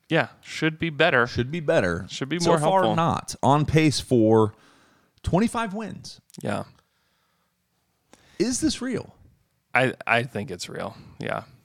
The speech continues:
Speaker 1: Not that they're gonna win twenty-five games,
Speaker 2: How does it
Speaker 1: but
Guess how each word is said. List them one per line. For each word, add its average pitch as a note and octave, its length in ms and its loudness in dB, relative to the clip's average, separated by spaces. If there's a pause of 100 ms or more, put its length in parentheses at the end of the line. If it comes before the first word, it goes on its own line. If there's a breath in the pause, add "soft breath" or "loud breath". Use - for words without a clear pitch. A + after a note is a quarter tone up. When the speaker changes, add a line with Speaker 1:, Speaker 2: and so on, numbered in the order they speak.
(220)
Speaker 1:
Not C#3 280 2
that B2 140 -4
they're G#2+ 120 0
gonna G2+ 180 -4
win F#2+ 140 -6
twenty-five G2+ 420 -8
games, F#2+ 320 -6
Speaker 2:
How F3 160 0
does G#3+ 140 -2
it G3 80 -4
Speaker 1:
but E3+ 80 4